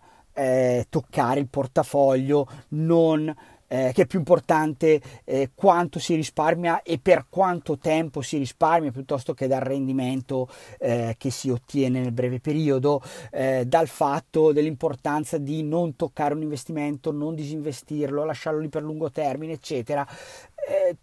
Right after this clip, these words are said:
tutti concetti che poi ci serviranno, mm, per, ehm,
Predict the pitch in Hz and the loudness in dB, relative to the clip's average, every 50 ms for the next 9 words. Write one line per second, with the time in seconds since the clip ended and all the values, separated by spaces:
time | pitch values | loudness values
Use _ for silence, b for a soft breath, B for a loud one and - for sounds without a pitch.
0 | _ _ - 277 - - 170 - 240 254 - - - 147 117 - - 185 170 185 | _ _ 0 0 0 -2 0 2 2 2 2 0 -2 -2 -2 -2 -4 -4 -4 -4
1 | - - 135 123 - - 196 - - - 156 135 131 147 139 123 104 104 101 101 | 0 0 -2 -2 -2 -4 -6 -4 -2 -2 -2 -2 -2 -2 -2 -2 -2 -4 -4 -4
2 | 110 123 123 120 B B B B B B 196 165 147 143 135 131 131 127 123 - | -2 -2 -4 -4 B B B B B B -6 -4 -2 0 0 0 0 -2 -2 0
3 | 156 139 123 127 135 131 135 135 143 - - _ 127 123 120 113 107 104 104 101 | 0 0 0 0 0 0 -2 -2 -4 -6 -8 _ -6 -6 -4 -4 -6 -6 -6 -8
4 | 98 98 95 90 90 87 87 87 85 82 85 85 | -8 -8 -10 -10 -12 -14 -14 -16 -16 -18 -18 -20